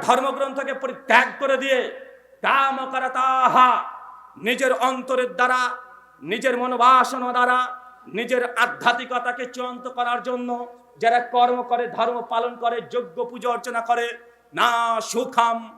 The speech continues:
না সিদ্ধাম না বনাতি না পারাম গতিম, এই ব্যক্তি কোনো দুনিয়াতে সুখ লাভ করতে পারে না, মুক্তির, মৃত্যুর পরে সে মোক্ষ লাভ করতে পারে না, বৈকুণ্ঠ ধামে প্রবেশ করতে পারে না। মুসলিমদের ভাষা অনুযায়ী সে ব্যক্তি জান্নাতুল ফেরদৌস কখনো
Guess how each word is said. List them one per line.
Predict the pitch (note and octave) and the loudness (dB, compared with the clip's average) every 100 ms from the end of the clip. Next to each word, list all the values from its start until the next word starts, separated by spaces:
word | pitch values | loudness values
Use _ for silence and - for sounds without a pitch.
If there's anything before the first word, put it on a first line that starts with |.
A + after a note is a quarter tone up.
| _ _ - | _ _ -6
না | G#3+ A3+ | -4 -2
সিদ্ধাম | B3 F#3 C3 A#3 A#3 A#3 A3+ - _ F3 | -6 -10 2 2 2 -4 -14 -20 _ -6
না | G#3+ | -4
বনাতি | G#3 B3 A#3+ A#3+ A#3+ A#3 - _ - | -2 0 0 -2 -12 -14 -20 _ -2
না | A3+ A#3 | -2 2
পারাম | A#3 A#3 A#3 | 2 0 2
গতিম, | A3+ A3+ G#3+ C#3+ - _ F#3+ | 0 2 -4 -8 -14 _ 0
এই | B3+ | 2
ব্যক্তি | A#3 A#3 A#3+ | 2 0 -4
কোনো | A#3+ - | -4 -4
দুনিয়াতে | A#3+ A#3 A3+ - | -8 -8 -6 -2
সুখ | F4 - | -2 0
লাভ | B3+ A#3+ | -2 -2
করতে | A#3+ A#3+ A#3 | -4 -2 0
পারে | A3+ A3+ | 0 0
না, | A3+ A3+ - - _ _ F3+ | -2 -4 -10 -20 _ _ -6
মুক্তির, | B3 - B3 A#3 | -6 -6 -12 -12
মৃত্যুর | A3+ A#3+ B3+ A#3 A#3 | -14 -12 -6 -4 2
পরে | C4+ F4 E4+ - - | 6 6 6 -4 -6
সে | A3+ G3 | -4 -2
মোক্ষ | A#3 - A#3+ | -4 -6 -4
লাভ | A3+ A3+ | -4 -2
করতে | A#3 A#3+ | -6 -2
পারে | A3 A3+ A3 | -2 -2 -4
না, | A3 A3+ - D3 | -8 -12 -20 -2
বৈকুণ্ঠ | A#3 A#3+ A#3+ B3 E3 D3+ | 0 0 -6 -8 -8 -2
ধামে | B3 B3 | -2 -2
প্রবেশ | A#3 A#3 - | -6 -10 -6
করতে | A#3 B3 A3+ | -6 -4 -2
পারে | A3+ A3+ | -2 -2
না। | A3 A3+ - - E3+ | -4 -6 -12 -10 -8
মুসলিমদের | B3 B3 A#3 A#3 G3+ | -8 -10 -10 -8 -4
ভাষা | A3 A3 A3+ | -4 -2 -6
অনুযায়ী | A3+ A3 A3 G#3 _ - | -2 -2 -2 -6 _ -4
সে | A#3 | 0
ব্যক্তি | A3+ A3+ G#3+ C#3+ | 0 -2 -6 0
জান্নাতুল | B3+ A#3+ A#3 A3+ F3 | 0 0 -6 -6 -8
ফেরদৌস | G#3+ G3 D#4+ G4+ - - - - | -8 4 8 8 6 -4 -18 -4
কখনো | F3+ A#3 | -2 -2